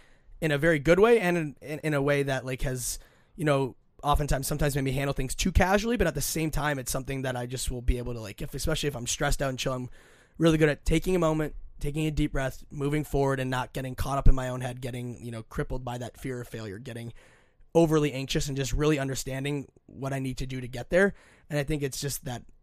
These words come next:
realistic and big picture attitude that I've always really been able to achieve. And I understand that, you know, some, in, in a lot of cases, you're not, you're not just able to think outside the box and avoid anxiety. It's a mental illness, and it affects people differently. And I think that I've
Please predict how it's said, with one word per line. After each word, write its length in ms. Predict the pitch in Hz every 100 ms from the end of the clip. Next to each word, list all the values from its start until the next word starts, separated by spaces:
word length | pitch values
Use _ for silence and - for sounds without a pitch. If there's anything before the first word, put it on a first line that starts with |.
| -
realistic 640 | 127 139 131 127 - 127
and 140 | 117 107
big 140 | 120
picture 260 | - - 95
attitude 380 | 101 120 113
that 120 | 101 90
I've 280 | 98 - - _
always 460 | 117 120 113 131 -
really 280 | 131 131 123
been 120 | 120
able 180 | 117 123
to 120 | 120
achieve. 260 | - 147 160
And 80 |
I 80 | 143
understand 480 | 147 151 - 143 143
that, 80 | 123
you 60 |
know, 100 | 123
some, 240 | 113 143 147 -
in, 140 | 135 -
in 100 | 143
a 60 | 139
lot 180 | 147
of 60 | 147
cases, 400 | 143 143 139 135 - - - - - - - - - -
you're 120 | 165
not, 240 | 156 139
you're 80 | 151
not 160 | 151 -
just 160 | 127
able 200 | 135 117
to 120 | 131
think 280 | - - 135
outside 280 | 123 - 123
the 60 | 123
box 240 | 123 120
and 80 | 127
avoid 300 | 123 120 113
anxiety. 420 | 117 123 107 104
It's 120 | 107
a 40 | 120
mental 300 | 120 123 107
illness, 300 | 104 101 -
and 80 | 110
it 100 | 104
affects 300 | - 127 -
people 160 | 123
differently. 360 | 123 120 165 190
And 80 | 156
I 60 |
think 200 | 143 151
that 100 | 135
I've 260 | 127 123